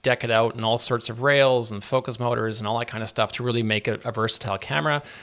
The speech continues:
It's a Super thirty-five sensor, which I love. It, it's, it has, doesn't have a run limit time on it.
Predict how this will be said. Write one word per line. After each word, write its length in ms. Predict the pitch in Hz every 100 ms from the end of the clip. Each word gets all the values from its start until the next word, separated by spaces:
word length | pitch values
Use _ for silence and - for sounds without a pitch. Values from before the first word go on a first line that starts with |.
| - - -
It's 140 | 131
a 40 |
Super 240 | 131 175 147
thirty-five 460 | 135 113 104 117
sensor, 440 | 110 135 139 139 131
which 220 | 117 -
I 140 | 107
love. 600 | 104 104 113 123 156 165 -
It, 180 | - 160
it's, 200 | 165 -
it 160 | - 123
has, 160 | 151
doesn't 220 | 151 151
have 180 | 156 160
a 140 | 135 101
run 320 | 113 117 151
limit 220 | 165 175
time 220 | 180 180
on 160 | 180 180
it. 600 | 185 185 - - -